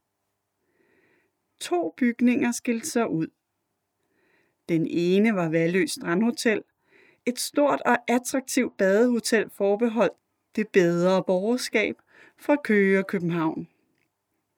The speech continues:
Den anden var Solgården. Solgården var et prægtigt, kridhvidt palæ, som dannede rammen om et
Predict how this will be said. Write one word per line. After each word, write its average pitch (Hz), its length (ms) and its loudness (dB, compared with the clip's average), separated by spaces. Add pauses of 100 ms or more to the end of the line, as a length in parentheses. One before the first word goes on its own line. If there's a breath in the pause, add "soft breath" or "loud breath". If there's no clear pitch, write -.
(500)
Den 170 260 -2
anden 175 500 2
var 269 100 2
Solgården. 165 720 -2 (1600)
Solgården 285 920 2
var 185 160 2
et - 160 -2
prægtigt, - 580 -2 (180)
kridhvidt 269 640 0
palæ, 185 360 0 (600 soft breath)
som 214 260 -4
dannede 196 360 2
rammen 180 540 0
om 175 180 2
et 175 100 2